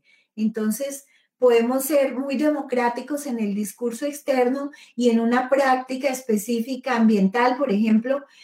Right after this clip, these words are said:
pero podemos tener, eh, comportamientos de so-, subjetividad no democrática al interior de nuestras propias casas, de nuestra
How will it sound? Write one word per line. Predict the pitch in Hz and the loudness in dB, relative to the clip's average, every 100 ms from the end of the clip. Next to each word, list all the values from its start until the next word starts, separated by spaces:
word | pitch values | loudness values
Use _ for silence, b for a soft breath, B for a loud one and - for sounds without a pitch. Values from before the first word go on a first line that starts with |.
| b - | b 0
pero | 294 294 311 | 2 4 2
podemos | 294 233 208 262 - | 0 -2 -2 -4 -4
tener, | 254 214 214 233 b b - | -2 -2 -2 -8 b b -8
eh, | 220 220 208 196 - | -4 -2 -2 -4 -8
comportamientos | - 226 214 214 - 214 214 226 226 262 262 | -4 -2 0 -2 -2 0 2 2 0 -2 2
de | 233 | 2
so-, | 247 - 254 247 - | 2 2 2 2 -4
subjetividad | - 381 370 302 269 254 240 226 220 214 214 240 b b _ | 0 2 2 0 -8 -4 -2 0 0 -2 -4 -8 b b _
no | 240 262 277 | 0 4 4
democrática | 294 302 254 247 233 208 220 - 254 262 B B | 4 2 -2 -2 -2 -4 -8 -6 -8 -10 B B
al | - 214 | -2 2
interior | 226 220 202 220 202 | 2 2 0 0 0
de | 226 | 0
nuestras | 247 254 - 208 202 - | -2 -4 -4 -4 -4 -6
propias | - 208 208 226 226 233 | -6 -6 -2 -4 -4 -6
casas, | - 233 254 269 277 285 285 277 b b b | -2 2 2 0 -2 -4 -4 -8 b b b
de | 196 226 | 0 2
nuestra | 214 214 196 - | 2 -2 -4 -6